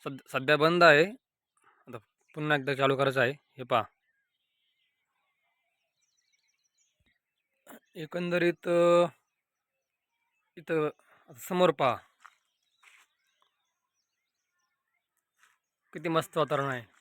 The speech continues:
एवढं निवांत वातावरण आहे ना, असं निवांत वातावरण कुठं भेटणार नाही पहा, हे गावाकडंच मिळतं.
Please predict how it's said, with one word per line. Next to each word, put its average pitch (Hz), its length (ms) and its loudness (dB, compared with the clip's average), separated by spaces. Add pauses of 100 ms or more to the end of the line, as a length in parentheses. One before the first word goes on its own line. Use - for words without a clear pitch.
(120)
एवढं 175 240 4
निवांत 185 420 4
वातावरण 160 340 2
आहे 147 100 0
ना, 147 100 -2 (220)
असं 165 220 -2
निवांत 175 240 0
वातावरण 165 300 0
कुठं 151 140 -2
भेटणार 127 320 -6
नाही 113 180 -14
पहा, 95 120 -20 (1000)
हे 156 60 -14
गावाकडंच 175 500 6
मिळतं. 123 320 -4